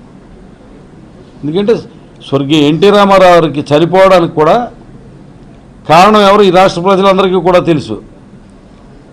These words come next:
స్వర్గీయ ఎన్టీ రామారావుని ఎన్నుపోటు పొడిచింది ఎవరో కూడా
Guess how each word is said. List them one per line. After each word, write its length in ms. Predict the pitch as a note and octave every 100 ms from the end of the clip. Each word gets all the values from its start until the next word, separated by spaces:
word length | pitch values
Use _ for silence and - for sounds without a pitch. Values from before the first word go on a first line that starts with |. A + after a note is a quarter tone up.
| - -
స్వర్గీయ 320 | D3 D3 E3
ఎన్టీ 140 | E3+ G#3 G3+
రామారావుని 500 | G3+ G3 F#3+ F#3 F3+
ఎన్నుపోటు 380 | F3 F#3+ G3 F#3 F3
పొడిచింది 360 | F#3 F3 F#3 F3+
ఎవరో 140 | F#3 E3+
కూడా 160 | F#3+